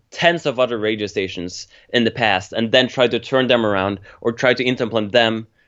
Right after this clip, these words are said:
those stations, into the new business, and then, um, managed to outperform their competitors. So this is not the first time they're doing this. It's the first time they're doing this,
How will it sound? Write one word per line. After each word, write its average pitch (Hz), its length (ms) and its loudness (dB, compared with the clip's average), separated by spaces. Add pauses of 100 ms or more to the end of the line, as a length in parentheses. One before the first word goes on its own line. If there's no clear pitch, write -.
those 135 200 4
stations, 135 640 -2
into 120 640 -4 (220)
the 127 100 4
new 131 200 4
business, 113 680 -2 (280)
and 110 200 0
then, 110 340 4
um, 92 540 -2 (340)
managed 110 340 2
to 113 60 0
outperform 98 720 0
their 90 100 -2
competitors. 95 720 0 (340)
So - 140 4
this 151 180 4
is 180 60 0
not 185 160 4
the 143 80 2
first 127 260 2
time 110 120 4
they're 98 100 0
doing 98 180 -2
this. 90 160 -6
It's 110 120 -8
the 131 80 -4
first 156 180 4
time 170 120 4
they're 143 100 6
doing 131 220 4
this, 143 260 2